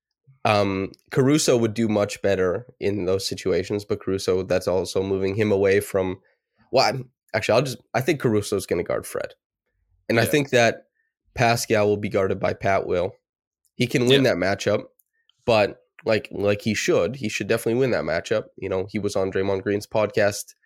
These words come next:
Speaker 1: was it today or yesterday when they recorded, and he called Pascal number one option. You have to be able to win your matchup against Patrick Williams in the playoffs, in the postseason, I should say. And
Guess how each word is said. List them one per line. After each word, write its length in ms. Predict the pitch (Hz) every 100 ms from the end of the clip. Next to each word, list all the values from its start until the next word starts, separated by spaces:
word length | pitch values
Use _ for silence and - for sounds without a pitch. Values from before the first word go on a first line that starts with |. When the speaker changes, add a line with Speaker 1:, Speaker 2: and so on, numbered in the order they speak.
| _ _ _ _ -
Speaker 1:
was 160 | 110 110
it 140 | -
today 320 | - 120 151
or 60 | 143
yesterday 400 | 127 127 131 131
when 160 | 131
they 80 | 123
recorded, 460 | 120 135 139 151 110
and 120 | 107
he 160 | 120 117
called 320 | - 120 120
Pascal 440 | 123 110 - 107
number 220 | 107 104 107
one 140 | 110
option. 420 | 107 113 - 101 - _
You 120 | - 110
have 160 | 107
to 80 | -
be 120 | 101
able 180 | 101 101
to 120 | -
win 180 | 98 95
your 100 | 95
matchup 380 | 95 90 - 90
against 360 | 90 82 - _ _ _ _ -
Patrick 320 | 101 - 98
Williams 400 | 98 90 95 92
in 100 | -
the 80 | -
playoffs, 520 | - - - - - _ _
in 80 | 151
the 80 | 120
postseason, 480 | - - - - -
I 60 |
should 200 | - -
say. 200 | - 60 - _ _ _ _ _ _ 113
And 420 | 117 117 113